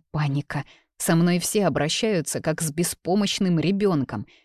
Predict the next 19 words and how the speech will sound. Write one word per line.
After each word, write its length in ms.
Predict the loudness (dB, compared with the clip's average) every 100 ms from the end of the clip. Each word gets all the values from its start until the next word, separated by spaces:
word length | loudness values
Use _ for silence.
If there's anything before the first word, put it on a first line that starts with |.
| _ _ -4
Я 200 | 0 0
прекрасно 540 | -2 -2 -2 -2 -2
понимаю, 500 | 0 0 2 2 2
что 220 | 0 -2
собой 320 | -2 0 -2 -2
представляет 720 | -4 -4 -4 -2 0 -2 -2
Томас 340 | 0 0 0
Коллинз, 520 | -2 0 0 0 -4 -10 -14 _ -4
и 100 | -2
точно 480 | 0 -2 0 0
знаю, 420 | 2 2 2 2 0
что 200 | -2 -6
от 140 | -6
таких, 360 | -6 -4 -6 -6
как 160 | -12 -2
он, 240 | 2 2 0 -8 -2
надо 220 | 2 2
держаться 560 | 2 0 0 -2 -6 -8
подальше». 600 | -6 -4 -4 -4 -6